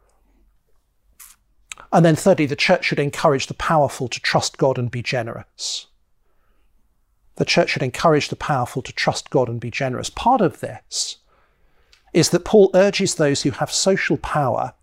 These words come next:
to be willing to set it aside. He particularly addresses those who are rich,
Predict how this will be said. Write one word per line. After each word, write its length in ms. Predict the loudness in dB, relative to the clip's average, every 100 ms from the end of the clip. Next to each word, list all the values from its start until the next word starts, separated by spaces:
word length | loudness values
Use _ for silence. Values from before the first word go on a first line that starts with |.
| _ -20 _ _ _ -4
to 120 | 2
be 140 | 2
willing 340 | 4 2 2 -2
to 100 | -4
set 320 | -2 -4 -4
it 100 | -8
aside. 600 | -6 -4 -4 -8 -10 -18 _ _ _ _ _ _ _ _ _ _ _ _ _ _
He 120 | -4
particularly 440 | -2 -2 0 0 0
addresses 420 | -2 -4 -6 -4
those 260 | -2 -2 -2
who 180 | -2 0
are 200 | -2 0
rich, 720 | 0 -2 -4 _ -8 -6